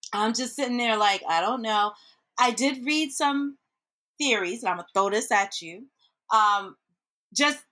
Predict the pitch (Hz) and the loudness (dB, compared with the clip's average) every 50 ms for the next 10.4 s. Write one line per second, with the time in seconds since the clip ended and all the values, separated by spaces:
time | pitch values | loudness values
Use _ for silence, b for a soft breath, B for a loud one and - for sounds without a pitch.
0 | _ _ 240 269 269 - 240 240 - 254 240 226 - 254 226 214 214 208 - - | _ _ -2 0 2 2 2 2 2 -2 -6 -4 0 2 2 2 2 0 -4 -8
1 | 220 196 190 190 175 190 185 180 165 _ _ _ _ _ - 185 180 175 175 165 | -8 -10 -12 -12 -12 -10 -10 -10 -10 _ _ _ _ _ -2 0 0 0 0 -2
2 | - 190 190 190 190 - 202 185 185 190 - - 175 202 185 - 185 196 202 - | -6 -8 -10 -8 -4 0 2 2 2 0 -4 -2 0 0 0 0 -2 -4 -4 -4
3 | 190 175 170 170 170 165 - - - 214 - - 175 170 175 165 160 - 180 214 | -4 -4 -4 -6 -10 -16 -14 -10 -10 -10 -10 -10 -14 -14 -14 -16 -16 -6 0 2
4 | 247 247 220 196 185 175 180 190 _ B B B B B B B _ _ 180 170 | 2 4 2 2 -2 -4 -6 -10 _ B B B B B B B _ _ _ -2
5 | 185 240 254 269 277 277 269 233 - _ _ _ _ _ _ _ - 254 269 269 | 2 4 4 4 4 2 0 -2 -6 _ _ _ _ _ _ _ 0 2 2 2
6 | 262 - - 330 320 294 - - 403 415 415 415 359 - - - 349 269 240 233 | 2 2 0 0 0 -2 -4 -4 -6 -6 -4 -6 -6 -8 -4 -4 -2 0 0 0
7 | 226 240 240 240 233 226 196 185 185 196 190 - - - 214 202 170 - - 214 | 2 4 4 4 4 2 0 0 -2 -2 -2 -4 -10 -14 -14 -14 -12 -4 -4 -4
8 | 190 - - - 170 165 175 185 185 - - 254 254 247 240 - - - 277 269 | -4 -4 -8 -10 -8 -6 -6 -4 -2 -2 -2 -2 -2 -4 -4 -2 -2 0 0 0
9 | 247 277 262 - 220 226 202 - - 185 - - - 247 226 214 190 180 180 - | 2 2 2 4 2 2 0 0 -6 -10 -10 -8 -8 -4 -4 -2 -2 -4 -6 -6
10 | - 165 170 170 156 139 135 - | -2 2 2 2 2 0 -4 -10